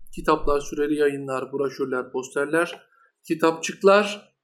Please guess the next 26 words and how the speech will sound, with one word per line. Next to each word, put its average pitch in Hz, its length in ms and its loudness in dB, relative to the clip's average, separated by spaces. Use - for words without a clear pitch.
filmler, 170 440 6
ses 185 360 4
bantları, 160 420 2
karikatürler, 170 720 4
fotoğraflar, 175 720 2
siyasal 202 540 6
ya 180 100 8
da 175 60 6
ideolojik 180 560 6
bakımdan 165 400 0
önem 190 200 2
taşıyabilecek 139 680 -4
her 190 200 0
türlü 156 180 -10
kitap - 280 -6
ve 147 100 -8
belge 143 260 -2
için 151 220 -8
geçerliydi. 123 640 -8
Geçmiş 170 500 4
günü 196 260 6
gününe 160 280 6
neredeyse 156 500 2
dakikası 143 500 2
dakikasına 156 560 2
güncelleniyordu. 139 1120 0